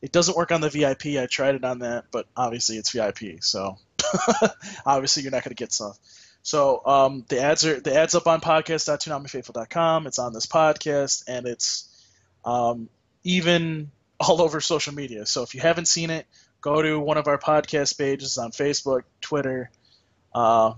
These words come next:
even podcast dot toonami faithful dot com, and click there.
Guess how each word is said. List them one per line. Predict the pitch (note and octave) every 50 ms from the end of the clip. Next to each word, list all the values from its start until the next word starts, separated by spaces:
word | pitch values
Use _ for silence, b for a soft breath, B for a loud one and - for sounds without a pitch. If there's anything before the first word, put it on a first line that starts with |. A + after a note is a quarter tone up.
| - _
even | - E3 D3+ D3+ C3+
podcast | - D3 C3+ C3 - D3+ C#3 B2+ - - - - _ _ -
dot | - C3 A#2+ A#2+ -
toonami | - C#3 B2+ B2 A#2
faithful | - B2+ A#2 -
dot | A#2 A2+ A2 -
com, | - B2+ B2 A#2+ A#2
and | G#2+ A2
click | - - D#3 C3 -
there. | - C#3 B2+ B2 A#2+ A#2+ -